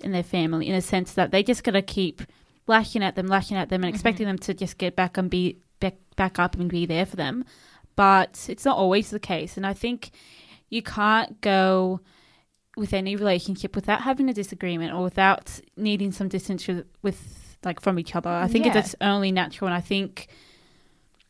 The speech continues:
Speaker 1: sometimes this distance is good. There's a, there's a good wise song out there, "NASA"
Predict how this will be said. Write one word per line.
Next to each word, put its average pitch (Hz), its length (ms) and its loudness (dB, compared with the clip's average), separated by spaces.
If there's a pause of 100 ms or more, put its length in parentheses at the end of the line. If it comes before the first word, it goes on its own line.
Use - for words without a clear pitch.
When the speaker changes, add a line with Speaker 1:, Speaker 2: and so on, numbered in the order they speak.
(420)
Speaker 1:
sometimes 285 440 6
this 247 120 2
distance 247 360 0
is 196 140 -6
good. 208 160 0
There's 175 180 -2
a, 190 240 4
there's 190 160 -6
a 196 40 -4
good 240 380 0
wise 196 380 0
song 196 360 -2
out 175 200 -6
there, 175 360 -4 (840)
"NASA" 185 520 -8